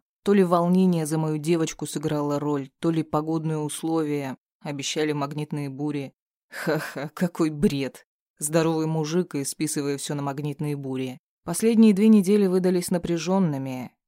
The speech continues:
Открытие нового клуба, подписание контракта о доставке мебели, поиски новой трёхкомнатной квартиры для нас с Катюшей. Последнее было для меня очень важным и особенным. Я хотел взять любимую в жёны и переехать в новую большую квартиру,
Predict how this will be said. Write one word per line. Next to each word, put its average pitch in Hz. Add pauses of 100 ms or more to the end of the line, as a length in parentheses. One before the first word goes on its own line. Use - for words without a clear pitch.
(300)
Открытие 165
нового 151
клуба, 170
подписание 151
контракта 147
о 135
доставке 143
мебели, 143
поиски 151
новой 147
трёхкомнатной 143
квартиры 165
для 147
нас 143
с -
Катюшей. 131 (280)
Последнее 214
было 202
для 185
меня 190
очень 175
важным 170
и 160
особенным. 143 (300)
Я 156
хотел 160
взять 156
любимую 151
в 151
жёны 151
и 123
переехать 143
в 143
новую 156
большую 147
квартиру, 151